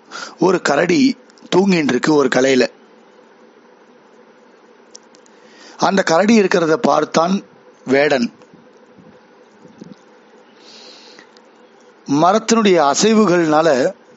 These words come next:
அந்த கரடி, தூங்கின்னு இருக்க கரடி எழுந்துருச்சு. எழுந்த உடனே மனுஷனை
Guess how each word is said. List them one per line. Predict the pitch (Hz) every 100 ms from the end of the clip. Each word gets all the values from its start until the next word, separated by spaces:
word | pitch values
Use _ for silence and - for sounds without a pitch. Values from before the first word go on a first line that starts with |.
| _
அந்த | 165 170
கரடி, | 165 151 180 190 143 143 - 196
தூங்கின்னு | 233 233
இருக்க | 196 160 123
கரடி | 147 151 175 156
எழுந்துருச்சு. | 180 175 135 - - - - - - - - - _ - _ - - - - - - - - - - - -
எழுந்த | 160 214 233 202
உடனே | 170 170 175 143 - - _ -
மனுஷனை | 156 196 214 196